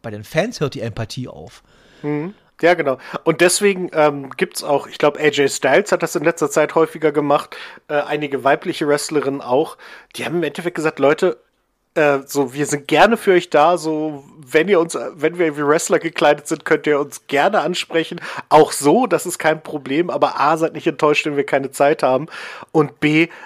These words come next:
Speaker 2: seid nicht enttäuscht, wenn wir vielleicht nicht immer nett sind, weil auch wir sind gerade vielleicht vierzehn Stunden aus Deutschland hierher geflogen und sind kaputt und haben dann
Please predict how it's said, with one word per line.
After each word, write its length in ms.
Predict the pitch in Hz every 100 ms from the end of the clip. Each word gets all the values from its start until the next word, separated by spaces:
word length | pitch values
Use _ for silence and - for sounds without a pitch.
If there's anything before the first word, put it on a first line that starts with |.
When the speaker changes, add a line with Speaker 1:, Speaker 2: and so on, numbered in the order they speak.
| -
Speaker 2:
seid 300 | - 160 160
nicht 140 | 151
enttäuscht, 420 | 160 - 156 -
wenn 80 | 151
wir 80 | 147
vielleicht 320 | 143 151 -
nicht 140 | 165 -
immer 200 | 147 139
nett 220 | 143 -
sind, 220 | 127 131
weil 200 | 131 131
auch 280 | 156 143 139
wir 160 | 156
sind 260 | 131 127 -
gerade 400 | 123 123 123 113
vielleicht 360 | - - 123 -
vierzehn 320 | 147 139 127
Stunden 340 | - 143 117 127
aus 140 | 120
Deutschland 400 | 135 123 131 123
hierher 240 | 123 127
geflogen 460 | 120 - 131 113 131
und 80 | 127
sind 160 | 123
kaputt 380 | - 123 143 143
und 120 | 131
haben 160 | 139 135
dann 180 | 131